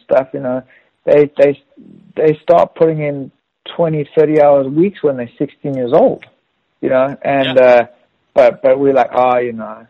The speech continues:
Speaker 1: we don't want him to be burnt out. You know, when he turns pro, we want him to train." And it's like, well,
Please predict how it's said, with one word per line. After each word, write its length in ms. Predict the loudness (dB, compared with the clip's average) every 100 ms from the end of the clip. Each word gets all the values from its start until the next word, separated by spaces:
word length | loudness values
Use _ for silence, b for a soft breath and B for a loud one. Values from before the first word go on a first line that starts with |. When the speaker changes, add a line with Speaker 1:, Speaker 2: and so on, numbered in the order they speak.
| -4
Speaker 1:
we 100 | 0
don't 160 | 2
want 180 | 0 -6
him 160 | -10 -12
to 100 | -16
be 100 | -16
burnt 420 | -4 -4 -4 -2
out. 380 | 0 0 -4 -8
You 60 |
know, 120 | -8 -6
when 140 | -6
he 100 | -8
turns 300 | -8 -8 -8 -2
pro, 240 | 2 2
we 80 | 2
want 260 | 2 2
him 120 | 0 -4
to 60 | -14 -6
train." 260 | -4 -4
And 160 | -6 -8
it's 120 | -10 -6
like, 240 | -6 -4
well, 280 | 0 0 0